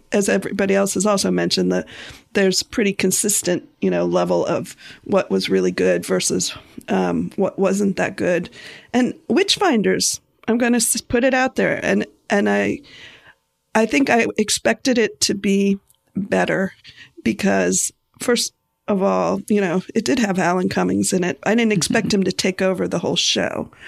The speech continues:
Um, <laughs> that, I mean, I should have, but I, I, 'cause I was thinking they've done, like, Rosa, they've done, De-, you know, um, Death in Punjab, and they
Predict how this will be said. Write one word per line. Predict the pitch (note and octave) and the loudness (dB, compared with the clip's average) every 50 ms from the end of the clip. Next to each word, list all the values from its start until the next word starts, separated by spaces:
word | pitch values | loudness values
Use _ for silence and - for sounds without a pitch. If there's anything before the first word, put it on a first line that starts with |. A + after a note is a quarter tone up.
| - - - E3 D#3+ - | -18 -10 -8 -6 -2 4
Um, | - A#3+ F#3 F#3 C4 - C#4 A#3 | 4 4 6 6 6 8 8 8
<laughs> | - D#4+ - E4+ D4+ - - D3 B3+ G3 | 8 6 6 6 6 8 8 8 8 8
that, | C#3 A3+ - F3 G#3+ - - - - _ _ - G3 - | 8 6 6 6 4 2 0 -6 -18 _ _ -2 2 4
I | B3+ A#3+ | 4 4
mean, | A#3+ A#3+ A#3 A3+ | 4 4 4 4
I | G#3+ G3+ G3 G3 | 4 2 0 -2
should | - - - - D4+ B3 | -2 0 2 4 4 4
have, | F#3+ E3 E3+ - G3 - - - | 4 2 0 -2 -6 -10 -10 -2
but | - G#3+ G3+ - - - | 2 2 2 2 2 2
I, | A3+ G#3+ F#3 - - - - _ - - - - - | 2 2 2 0 -2 -10 -12 _ -6 -6 -6 -4 -6
I, | - - - - | -6 -6 -4 0
'cause | - A#3+ A#3 | 0 2 2
I | C4 C4+ D4 | 4 4 4
was | E4+ F4 D4+ - - - | 4 4 2 0 -2 -2
thinking | - - C4+ A#3+ A3+ B3+ A3+ G#3+ G#3 G3 G3 - - - - - - | 0 2 2 2 4 4 4 4 2 2 0 -4 -12 -18 -20 -18 -4
they've | - A#3 A3+ A3 - | 0 0 0 2 2
done, | C#4 C#4+ D4+ D4+ D4 | 2 4 4 4 4
like, | C#4+ B3+ A3 E3+ | 4 2 2 0
Rosa, | F3+ F#3 G3 G3+ G#3 G#3+ G#3+ G#3+ A3+ G#3 G#3 G#3 G3 G3+ - - - - - _ | 0 0 2 2 2 2 2 2 2 2 2 2 0 -2 -8 -16 -20 -20 -8 _
they've | - F#3+ F#3 - | -2 -2 -2 0
done, | - A#3+ B3+ C4 C4+ B3 A#3 - G3 - - | 0 0 2 2 2 0 0 -2 -6 -6 -2
De-, | - G#3 G#3 G#3 - - - - _ _ - | 0 0 0 0 -2 -8 -10 -10 _ _ -2
you | - A3 | 0 2
know, | A3 G3+ F#3+ F#3 F#3 E3 - - _ _ _ _ _ _ _ _ _ _ - - - | 2 4 2 2 0 -2 -6 -10 _ _ _ _ _ _ _ _ _ _ -10 -4 0
um, | G#3 G3+ G3+ | 0 0 2
Death | G3 A3+ A#3 A#3 A#3+ | 2 2 0 0 0
in | A#3 G#3+ | 0 -2
Punjab, | G3 - B3 A3+ A3 - G3 G3+ G3 G3 G3 F#3+ - - - | 0 2 2 2 2 2 2 2 2 2 0 -2 -4 -2 -2
and | G#3+ G#3 A3 | 0 2 2
they | G#3+ A3 A3 G#3+ | 4 2 2 0